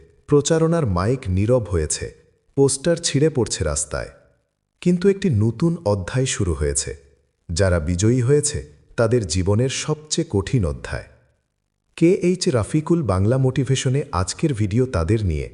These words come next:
যারা জয়লাভ করবে, যারা দায়িত্বের আসনে বসবে, যারা ক্ষমতার চেয়ারে বসে সিদ্ধান্ত নেবে লক্ষ মানুষের ভাগ্য নিয়ে। যেখানে আমরা ক্ষমতাকে সম্মান নয়, আমানত হিসেবে দেখব।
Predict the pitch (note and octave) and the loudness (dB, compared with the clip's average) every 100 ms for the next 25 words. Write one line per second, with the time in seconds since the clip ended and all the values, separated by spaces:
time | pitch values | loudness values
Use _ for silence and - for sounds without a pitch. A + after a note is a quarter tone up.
0 | - _ _ - F#2+ F2+ D2+ F2+ G#2 G#2+ | -18 _ _ -2 0 0 2 2 2 2
1 | - - D2+ D2+ D2 - - - A#2 D3+ | -2 -2 -2 -2 -4 -8 -12 -2 0 0
2 | G#2+ F#2+ C3 - E3 D#3 F2 F2+ - C#3+ | 0 0 0 0 0 0 0 -2 0 0
3 | G#2 E2+ - C2 - - _ _ _ G#2+ | 2 -2 -4 -8 -8 -20 _ _ _ -2
4 | C#3+ D#3+ D#3+ B2+ B2+ C3+ E3+ - E3+ D#3+ | 0 0 -2 0 0 2 -2 0 0 2
5 | D#3 G2+ F#2+ D3+ - G#2 D#2 G#2+ G#2+ B2+ | 2 2 0 0 0 -2 -2 0 0 2
6 | G2+ F2+ G#2 D#2+ F#2 F#2 - C#3 G#2 F2+ | 2 4 2 4 0 -2 -2 0 2 2
7 | F#2+ G2 D#2+ D#2 C#2+ C#2+ C#2 B1 - - | 2 0 -2 -2 -4 -4 -4 -6 -10 -18
8 | _ _ _ _ _ _ _ - A2+ C#3 | _ _ _ _ _ _ _ -2 0 2
9 | E3+ F3 F3 - - G2 A#2+ C#3+ E3 D3+ | 2 2 0 -2 0 0 2 0 -2 -2
10 | - F2 G2+ B2+ F2+ D2 C#2+ - - _ | 0 2 2 2 0 -2 -4 -12 -20 _
11 | - F2+ G2 C#3+ D#3+ G2+ - C#2+ C2+ C2+ | 0 2 4 2 0 -2 -2 -2 -2 -6